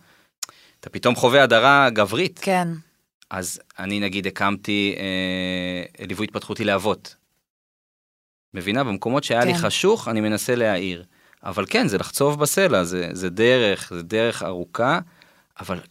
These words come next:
Speaker 1: הרבה אבות נמצאים שם, ולאו דווקא, כאילו, אני שם את החופשת לידה הזאת רגע שנייה בצד, כי, כי היא לא העיקר.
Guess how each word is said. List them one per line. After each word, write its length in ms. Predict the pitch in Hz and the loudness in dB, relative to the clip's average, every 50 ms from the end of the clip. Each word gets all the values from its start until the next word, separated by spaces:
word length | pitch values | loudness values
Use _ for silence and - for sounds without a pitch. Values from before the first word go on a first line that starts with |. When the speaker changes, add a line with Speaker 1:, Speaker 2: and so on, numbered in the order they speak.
| - - - | -20 -20 -16
Speaker 1:
הרבה 340 | - 98 95 90 101 127 131 | -14 -12 -8 -4 -2 0 0
אבות 240 | 127 131 135 131 - | 0 -2 -6 -8 -8
נמצאים 340 | 120 107 - 110 110 110 | -8 -8 -6 -8 -8 -8
שם, 260 | 107 - 95 87 87 92 | -8 -8 -10 -8 -8 -4
ולאו 260 | 90 117 120 139 180 220 | -2 0 2 2 2 2
דווקא, 360 | 208 185 185 - - 127 110 | 2 2 0 0 0 -4 -4
כאילו, 260 | 101 - 143 143 139 | -2 -2 0 0 0
אני 100 | 131 127 | 0 0
שם 160 | 123 - 170 175 | 2 2 2 2
את 80 | 170 | 0
החופשת 340 | 170 - 147 - - 151 160 | -4 -8 -6 -2 -2 -2 0
לידה 160 | 147 131 143 | 2 2 4
הזאת 260 | 147 151 156 143 - | 4 2 0 -2 -4
רגע 160 | 135 131 131 127 | -6 -6 -6 -6
שנייה 260 | - 120 117 123 123 | -6 -4 -2 -2 -2
בצד, 480 | 113 107 - - - - 135 143 156 156 156 - _ _ _ _ _ - - _ _ _ _ _ _ - - | -2 -4 -6 -4 0 2 2 2 2 0 -4 -12 _ _ _ _ _ -14 -14 _ _ _ _ _ _ -18 -10
כי, 300 | - 113 113 113 110 - - | -6 -4 -4 -4 -4 -6 -8
כי 120 | - 123 | -4 -2
היא 100 | 117 113 | 0 2
לא 180 | 117 127 143 151 | 4 6 6 6
העיקר. 420 | 143 117 95 - - 90 85 82 | 4 2 0 -2 -4 -6 -6 -6